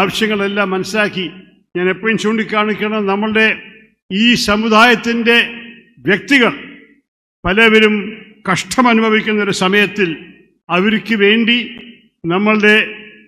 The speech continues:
സർക്കാർ ചെയ്യുന്നത് പോരാ. കോവിഡ് സമയത്ത് തന്നെ ഞാൻ കണ്ടതായിരുന്നു, നമ്മളുടെ മത്സ്യത്തൊഴിലാളികൾ, പ്രത്യേകിച്ച് കോവിഡിൻ്റെ ലോക്ക്ഡൗൺ പ്രഖ്യാപിച്ച സമയത്ത് അവരൊക്കെ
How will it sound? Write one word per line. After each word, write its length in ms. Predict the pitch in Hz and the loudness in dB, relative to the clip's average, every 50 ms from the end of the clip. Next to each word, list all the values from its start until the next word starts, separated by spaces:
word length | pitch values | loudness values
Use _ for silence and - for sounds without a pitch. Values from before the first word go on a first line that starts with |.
| - - - | -10 -6 -4
സർക്കാർ 480 | 185 185 170 180 185 220 226 226 226 220 214 - - | -4 -4 -4 -2 2 4 4 6 6 4 2 0 0
ചെയ്യുന്നത് 440 | 180 196 214 214 202 190 196 185 185 160 - - - | 0 0 0 0 0 0 -2 -2 -2 -6 -8 -8 -6
പോരാ. 300 | 180 180 196 196 185 165 143 120 180 - - - - _ _ _ _ _ _ _ _ _ - | -2 -2 0 0 0 0 -2 -4 -10 -14 -20 -20 -20 _ _ _ _ _ _ _ _ _ -4
കോവിഡ് 380 | 156 180 202 202 220 220 170 - 208 | -2 0 0 0 0 -2 -2 -2 -2
സമയത്ത് 300 | 202 214 220 208 214 226 | 0 0 0 -2 -2 -2
തന്നെ 160 | 226 233 233 233 | -2 -2 -2 -2
ഞാൻ 80 | 233 226 220 202 | -2 -2 -4 -4
കണ്ടതായിരുന്നു, 600 | 220 226 240 240 240 233 226 214 196 165 123 - - - - - - - _ _ - 175 | -4 -2 0 2 2 2 2 2 0 -4 -6 -10 -16 -20 -20 -20 -20 -20 _ _ -8 -6
നമ്മളുടെ 240 | 180 190 196 196 190 | -4 -2 -2 0 0
മത്സ്യത്തൊഴിലാളികൾ, 840 | 190 196 196 190 226 220 170 202 220 220 214 214 214 220 220 220 214 214 - 165 | 0 -2 -2 -2 -4 -4 -2 -2 0 0 2 2 2 2 0 0 -2 -4 -4 -4
പ്രത്യേകിച്ച് 440 | 185 175 - 226 233 226 185 151 202 - - | -6 -6 -2 0 0 0 0 -2 -6 -6 -2
കോവിഡിൻ്റെ 540 | 196 214 226 220 240 240 202 214 233 226 226 214 | 0 0 2 2 0 0 -2 0 0 0 0 2
ലോക്ക്ഡൗൺ 340 | 214 226 202 170 226 233 226 208 - | 0 -2 -2 -4 -4 -2 -2 -2 -4
പ്രഖ്യാപിച്ച 500 | 202 170 - 165 247 247 220 226 - 226 180 156 | -6 -6 -4 -2 0 0 0 -2 -4 -6 -8 -6
സമയത്ത് 380 | 214 214 208 196 160 - - 107 90 - - _ _ _ _ _ _ _ _ _ - 175 | -4 -2 -2 -4 -4 -6 -12 -18 -18 -20 -20 _ _ _ _ _ _ _ _ _ -4 -2
അവരൊക്കെ 500 | 175 190 214 214 214 190 214 214 220 214 | 0 2 2 2 2 0 0 0 0 2